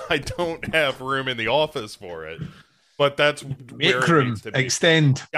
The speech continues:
Speaker 1: right.
Speaker 2: Extend.
Speaker 1: I, I'll have to
Speaker 2: <laughs>
Speaker 1: build an addition onto the house just for
Speaker 2: <laughs>
Speaker 1: this and the light coming down on
Speaker 2: Yeah.
Speaker 1: it. And
Speaker 2: That the gallery, um, the gallery wing of the Ransdell household. Uh,
Speaker 1: So, yeah, so one of, um, you know,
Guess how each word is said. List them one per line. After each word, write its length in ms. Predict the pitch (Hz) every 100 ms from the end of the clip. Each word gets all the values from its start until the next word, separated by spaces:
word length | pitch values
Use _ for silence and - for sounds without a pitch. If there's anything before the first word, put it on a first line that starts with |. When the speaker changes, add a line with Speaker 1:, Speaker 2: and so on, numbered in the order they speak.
| 170
Speaker 1:
right. 60 | 139
Speaker 2:
Extend. 520 | 147 147 143 135 -
Speaker 1:
I, 60 | 147
I'll 360 | 127 151 156 165
have 680 | 160 180 131 - - 139 233
to 60 |
Speaker 2:
<laughs> 40 | -
Speaker 1:
build 280 | 139 139
an 100 | 139
addition 480 | 123 107 127 - 127
onto 260 | 107 117 120
the 140 | 101
house 340 | 110 101 104 - 113
just 500 | 107 120 123 - _ - 226 - 156
for 200 | 156 139
Speaker 2:
<laughs> 20 |
Speaker 1:
this 360 | - 139 139
and 180 | 175 156
the 60 | 120
light 520 | 110 110 127 127 -
coming 300 | 143 139 123
down 280 | 120 120 117
on 100 | 113
Speaker 2:
Yeah. 120 | 120
Speaker 1:
it. 180 | 107 98
And 160 | 92 95 _ -
Speaker 2:
That 200 | 165 143
the 80 |
gallery, 720 | 143 151 147 156 123 113 104 139
um, 500 | 120 113 110 110 107 -
the 80 | 147
gallery 460 | 156 151 147 143
wing 240 | 127 127 127
of 180 | 117 110
the 80 |
Ransdell 540 | 117 113 123 - 123 113
household. 540 | 123 113 135 147 156 -
Uh, 600 | - - 214 - - -
Speaker 1:
So, 20 | - 147 233 214
yeah, 160 | 196 160
so 240 | 202 180
one 400 | 170 170 160 190
of, 200 | 196 180
um, 440 | 160 170 165 143 143
you 100 | 156
know, 240 | 110 104